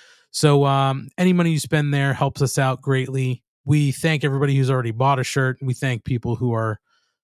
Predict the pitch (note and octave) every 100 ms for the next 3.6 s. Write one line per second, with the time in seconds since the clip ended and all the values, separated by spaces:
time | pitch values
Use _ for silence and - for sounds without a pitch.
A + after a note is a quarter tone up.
0 | _ A#2+ A#2+ A#2+ B2+ D3+ C#3+ C3 C3 B2
1 | - C3 B2 A2+ B2+ A2+ A2+ A2+ F3 F3
2 | F#3 F3+ D#3 C#3 D#3 D3+ D3+ C#3+ C#3 C3
3 | C3+ B2+ A#2+ A2+ A#2+